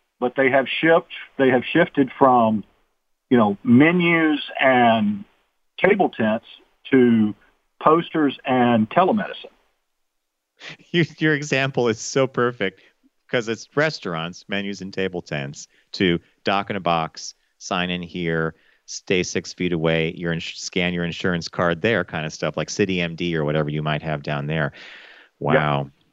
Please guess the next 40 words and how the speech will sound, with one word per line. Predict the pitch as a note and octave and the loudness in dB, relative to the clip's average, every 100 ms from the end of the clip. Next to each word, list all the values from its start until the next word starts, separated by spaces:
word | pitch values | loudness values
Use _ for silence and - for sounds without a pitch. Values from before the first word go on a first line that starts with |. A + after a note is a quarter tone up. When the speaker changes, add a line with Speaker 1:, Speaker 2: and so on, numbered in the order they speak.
| _ _ _ - _ | _ _ _ -20 _
Speaker 2:
But | C#3+ | -2
see | - F3+ | 0 0
how | E3+ | 2
you're | D#3 C#3+ | 0 0
pivoting? | C3 C3+ F#3+ A#3 _ _ _ _ _ _ _ _ _ _ _ - | 0 -2 -4 -10 _ _ _ _ _ _ _ _ _ _ _ 2
Speaker 1:
Yes, | G3+ F3 - | 4 4 -2
but, | A#2 E3+ E3+ C3+ _ _ _ _ - D#3+ | 2 4 4 0 _ _ _ _ -12 -4
you | |
know, | C#3+ | -2
I | C#3+ C#3 | 0 4
also | C#3+ D#3 - D3+ | 6 4 2 -2
know | C#3+ C#3+ C3+ B2 - - | 2 4 4 2 0 -2
here | D#3 C3+ | 2 2
in | A#2+ | 2
Huntsville, | C#3+ F#3+ - C3+ A#2 G#2+ - | 0 0 2 4 4 2 2
free | D3 | 4
agencies | C3+ D3 B2+ B2+ A2+ | 4 2 -2 -2 0
have | A2+ | -2
collapsed, | - A2 A2 - - - - _ _ _ _ _ _ _ _ _ _ _ - | 0 4 4 2 -8 -18 -20 _ _ _ _ _ _ _ _ _ _ _ 4
uh, | A#2 G#2+ G2 F#2 _ _ _ - | 4 4 0 -6 _ _ _ 0
because | A#2+ A2+ B2+ A#2 | 2 4 4 6
there | B2 | 2
just | A2+ A#2+ - | 4 0 0
simply | B2+ B2 A#2+ | 0 4 4
isn't | A#2 A#2 | 4 2
enough | A2+ A2 - | 4 2 2
business | A#2+ A2+ A2 A2+ | 0 0 -4 -2
in | A2 | 2
the | |
local | G#2+ G#2+ - | 4 2 0
market | F#2+ A2+ C3+ A2+ - | 4 4 4 -2 -10
to | G#2 | -12
sustain | - G2 B2 C#3+ | -10 -2 0 2
them, | C#3+ A2 | 2 2
and | G#2+ | 2
the | |
clients | - B2 A2+ G2+ | 4 4 4 0
that | A2 | -6
they | G2+ | -2
had | G2 D3 C#3+ A#2 | 2 4 4 2